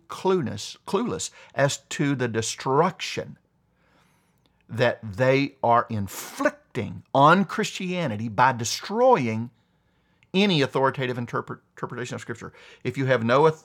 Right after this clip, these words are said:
authoritative interpretation of Scripture, then you have no authoritative definition of what Christianity is. And if, if you have no authoritative definition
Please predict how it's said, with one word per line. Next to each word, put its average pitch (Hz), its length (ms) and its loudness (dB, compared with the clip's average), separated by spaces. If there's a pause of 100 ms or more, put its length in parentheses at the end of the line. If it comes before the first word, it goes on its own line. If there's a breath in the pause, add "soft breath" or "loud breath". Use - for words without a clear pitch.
authoritative 127 560 -4
interpretation 117 540 -8
of 104 240 -10
Scripture, - 760 -8 (1700 soft breath)
then 131 100 0
you 135 120 4
have 120 200 2
no 135 240 6
authoritative 131 720 2
definition 113 560 -2
of 101 100 -6
what - 180 -4
Christianity 104 760 -10
is. 98 320 -12 (260 loud breath)
And 147 140 4
if, 156 300 2
if 151 200 0
you 220 120 0
have 170 240 4
no 170 300 6
authoritative 151 640 0
definition 135 580 0